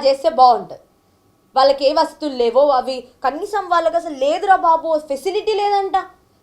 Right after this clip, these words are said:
ఫెసిలిటీ లేకపోవడం ఏంటని నాకు అర్థం కావట్లేదు. సిచ్యువేషన్ అలా ఉందా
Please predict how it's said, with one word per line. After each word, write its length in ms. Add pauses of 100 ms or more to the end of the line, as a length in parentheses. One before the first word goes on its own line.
ఫెసిలిటీ 500
లేకపోవడం 640
ఏంటని 260
నాకు 180
అర్థం 300
కావట్లేదు. 520 (760)
సిచ్యువేషన్ 540
అలా 140 (100)
ఉందా 160